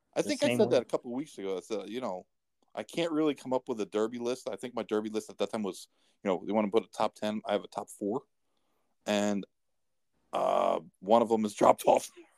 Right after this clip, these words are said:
Speaker 1: <laughs> Two of them, excuse me, have dropped off since then. <laughs> So, um, uh, th-, and I, I kinda resigned myself to the fact that this is gonna be a year when a horse who normally wouldn't be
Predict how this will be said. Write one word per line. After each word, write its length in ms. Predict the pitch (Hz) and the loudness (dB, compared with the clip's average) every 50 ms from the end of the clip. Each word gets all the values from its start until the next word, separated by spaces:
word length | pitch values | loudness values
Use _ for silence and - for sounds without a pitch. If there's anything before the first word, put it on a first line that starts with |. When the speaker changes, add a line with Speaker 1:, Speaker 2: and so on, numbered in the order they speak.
| - | -2
Speaker 1:
<laughs> 300 | - - - - 247 220 | -2 -2 -2 -4 -20 -10
Two 160 | - - 226 214 | -2 4 4 4
of 100 | 180 143 | 4 4
them, 120 | 147 135 | 0 0
excuse 240 | - - - 160 151 160 | 0 -4 -8 -8 -6 -6
me, 40 | 151 | -8
have 80 | 117 | -8
dropped 240 | 110 127 139 - - 156 | -6 -6 -8 -6 -6 -6
off 160 | 151 160 - - | -6 -6 -6 -8
since 160 | 180 160 185 165 | -18 -16 -10 -6
then. 160 | 156 175 180 | -4 -4 -4
<laughs> 100 | - - | -4 -6
So, 140 | 180 170 - _ - - 160 - _ _ - | -6 -6 -6 _ -10 -10 -10 -10 _ _ -12
um, 140 | - - - _ - - - - - - - | -12 -12 -12 _ -20 -20 -20 -18 -16 -10 -6
uh, 60 | 135 - - _ _ _ _ - - _ _ _ _ _ _ - - | -6 -6 -6 _ _ _ _ -20 -20 _ _ _ _ _ _ -18 -16
th-, 300 | - - 117 135 - _ _ _ - - - 151 - 151 | -12 -12 -10 -10 -12 _ _ _ -8 -2 -2 0 4 6
and 100 | 131 131 | 8 8
I, 260 | 127 120 120 127 123 - | 10 10 10 8 8 8
I 60 | 120 113 | 2 -2
kinda 200 | - 160 160 160 | 0 2 2 2
resigned 320 | 139 - - 135 151 180 | 0 0 0 0 0 0
myself 300 | 165 143 - 131 117 - | -2 -4 -2 -4 -4 0
to 60 | 113 113 | -2 -2
the 40 | |
fact 280 | - - 127 135 - - | 0 0 -4 -6 -6 -8
that 120 | 95 85 - | -20 -14 -14
this 120 | 110 - - | -14 -14 -14
is 80 | - - | -16 -10
gonna 160 | - 123 123 127 | -6 -6 -4 -4
be 120 | 143 151 | -2 -4
a 40 | 147 | -4
year 380 | 135 113 107 107 113 120 123 120 _ _ _ _ _ _ _ _ _ _ _ _ _ - _ _ _ | -4 -2 -4 -4 -4 -6 -8 -14 _ _ _ _ _ _ _ _ _ _ _ _ _ -20 _ _ _
when 160 | - 110 101 95 | -6 -2 0 0
a 60 | 90 | 0
horse 400 | - 104 104 107 107 - - - - | 2 2 0 0 0 -2 -6 -14 -14
who 100 | 98 87 | -12 -10
normally 640 | 87 82 82 85 85 90 95 98 101 104 104 98 _ _ _ _ _ _ _ _ _ - 180 | -8 -4 -2 -2 -2 0 -2 -2 -2 -2 -4 -6 _ _ _ _ _ _ _ _ _ -20 -8
wouldn't 360 | 180 185 196 202 214 208 - | 0 0 0 0 0 -6 -4
be 400 | - 214 214 107 107 - 214 220 | -6 -6 -4 -2 -2 -4 -4 -6